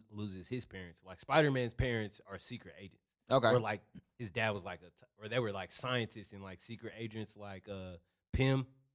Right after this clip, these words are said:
Speaker 1: like, the dude from, uh, Ant-Man.
Speaker 2: Mm-hmm.
Speaker 1: So,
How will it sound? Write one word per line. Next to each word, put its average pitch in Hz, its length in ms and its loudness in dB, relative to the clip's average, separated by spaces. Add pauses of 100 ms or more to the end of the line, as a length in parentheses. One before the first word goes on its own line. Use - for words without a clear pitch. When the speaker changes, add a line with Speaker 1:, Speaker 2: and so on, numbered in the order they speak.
(120)
Speaker 1:
like, 98 160 -12
the 107 60 -12
dude 113 300 0
from, 107 280 -4
uh, 90 40 -10 (380)
Ant-Man. 135 420 0 (160)
Speaker 2:
Mm-hmm. 147 220 2 (360)
Speaker 1:
So, 98 420 -4